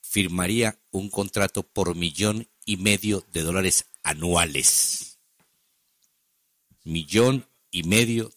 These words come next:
de dólares anuales. Contrato de tres años, con una cantidad de cláusulas, no para un club de fútbol, para una federación. No para un club de fútbol,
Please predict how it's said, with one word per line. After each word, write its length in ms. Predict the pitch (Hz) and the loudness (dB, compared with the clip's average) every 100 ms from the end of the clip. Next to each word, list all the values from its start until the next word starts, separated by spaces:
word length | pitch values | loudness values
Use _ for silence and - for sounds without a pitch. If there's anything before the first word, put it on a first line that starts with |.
| - | -6
de 100 | 78 | -2
dólares 460 | 87 98 98 - _ _ | 0 2 2 0 _ _
anuales. 920 | 67 67 85 90 76 60 - - - _ _ _ _ _ _ _ - | -8 -4 0 0 0 -4 -6 -6 -10 _ _ _ _ _ _ _ -6
Contrato 580 | 98 95 107 107 - 101 | -6 -2 0 0 0 -2
de 100 | 82 | -2
tres 320 | 85 87 - | 0 2 2
años, 880 | 95 82 65 - - - - - _ _ _ _ _ _ _ - _ _ - | 0 -2 -2 0 0 -2 -8 -16 _ _ _ _ _ _ _ -20 _ _ -4
con 160 | 92 | 0
una 200 | 98 110 | 4 4
cantidad 520 | - 95 85 85 85 87 | 4 0 0 0 0 2
de 240 | 107 - | 0 0
cláusulas, 880 | - 104 104 - 120 120 - - - _ _ _ _ _ _ | -2 2 4 4 2 2 0 0 -8 _ _ _ _ _ _
no 320 | - 95 107 107 | -10 -2 -2 0
para 220 | 120 95 | 0 0
un 160 | 87 | -2
club 280 | 85 101 92 | -6 -6 -2
de 120 | 104 | -2
fútbol, 480 | - 117 95 69 69 | -2 -2 -4 -6 -10
para 260 | - 85 80 | -4 -2 -2
una 260 | 87 98 | -4 -2
federación. 1040 | 104 87 73 65 62 - 87 95 92 65 - _ _ _ _ _ _ _ _ _ _ _ _ _ _ _ _ | -2 -2 -4 -4 0 2 4 4 2 -2 -14 _ _ _ _ _ _ _ _ _ _ _ _ _ _ _ _
No 320 | 87 101 107 - | -4 2 2 2
para 180 | 113 | 0
un 120 | 95 95 | -2 -6
club 180 | 113 | -6
de 120 | 104 101 | -2 -2
fútbol, 280 | 107 87 | -2 -4